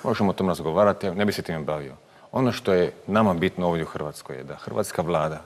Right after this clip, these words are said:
tu mora zauzeti stav, mora reći: „Gospodine Vulin, u Hrvatskoj nema fašizma.” Međutim, budući da već imamo jednu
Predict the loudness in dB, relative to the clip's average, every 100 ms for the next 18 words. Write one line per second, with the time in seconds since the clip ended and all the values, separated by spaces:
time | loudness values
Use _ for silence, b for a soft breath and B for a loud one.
0 | -20 B B B -10 -2 0 2 0 0
1 | -6 -6 -6 -6 -10 -20 -20 -10 0 2
2 | 4 2 -2 -6 2 2 4 2 2 0
3 | -8 B B B B -4 2 2 2 0
4 | 0 0 -4 -8 -8 -12 -20 -20 -20 _
5 | B B -2 4 4 4 2 4 4 6
6 | 6 6 4 2 4 6 6